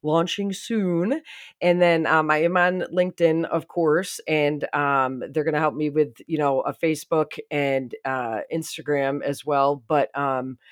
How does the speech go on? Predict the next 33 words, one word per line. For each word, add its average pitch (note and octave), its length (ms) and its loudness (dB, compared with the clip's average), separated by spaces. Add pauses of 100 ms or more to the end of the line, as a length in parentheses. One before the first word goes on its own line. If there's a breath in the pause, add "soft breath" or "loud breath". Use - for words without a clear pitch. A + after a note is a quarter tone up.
(260 loud breath)
so F#3+ 200 4
I E3+ 140 6
always G3+ 180 0
say G3 100 -2
LinkedIn F3 560 2
until D#3+ 200 -4
I D#3+ 80 0
get D#3+ 180 -4
that D#3 180 0
website D3+ 360 -4
going, D#3 200 -4
and D#3 80 -2
then E3 200 -2
I, A#3+ 260 -2 (160)
y-, F3 260 -12
people D#4 240 -2
can E4 140 -6
just F3 180 -10
email E3+ 260 -2
me. C3+ 240 -4
I, D3 360 0 (100)
I'm E3+ 320 0
always D#3 360 0
open C#3 260 -4
to C3+ 60 -2
that. B2 380 -2
And C#3+ 300 0 (720 loud breath)
also, F#3+ 360 4
again, D3+ 360 4
when D#3 120 4
I D#3 80 4
made F#3+ 200 4
my A#3+ 160 4